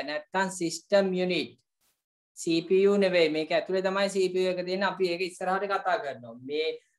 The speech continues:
ලොකු පෙට්ටිය වගේ කොටසට අපි කියන්නේ පද්ධති ඒකකය කියලා. මීට අමතරව,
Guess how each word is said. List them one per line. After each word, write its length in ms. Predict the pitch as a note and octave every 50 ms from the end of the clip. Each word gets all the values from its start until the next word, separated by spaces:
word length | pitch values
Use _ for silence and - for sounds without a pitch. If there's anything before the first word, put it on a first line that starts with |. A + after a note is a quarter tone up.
| _ -
ලොකු 220 | D3 C#3+ C#3+ - F3
පෙට්ටිය 440 | F3+ E3+ D#3 D#3 - - A3 A3 G#3+
වගේ 240 | G#3 G3+ G3+ G3 F#3+
කොටසට 360 | F#3+ F#3+ F3+ F3+ - F#3+ F3+
අපි 200 | E3+ D#3+ E3 D#3+
කියන්නේ 320 | D#3+ E3 E3 F#3+ A3+ A3+ -
පද්ධති 480 | - - G#3 G3+ - - E3+ - G#3+ G3+
ඒකකය 460 | F#3 F3 F3 F3+ E3 D3+ - E3+ F3 E3+
කියලා. 280 | F3 F3 B2 - - _ _ _ _ _ _ _ _ _ _ _ _ _ _ _ _ _ _
මීට 200 | E3 F3 F#3+ F#3
අමතරව, 520 | G#3 F3+ E3 G3 A3+ A#3 A#3+ G3 E3 C#3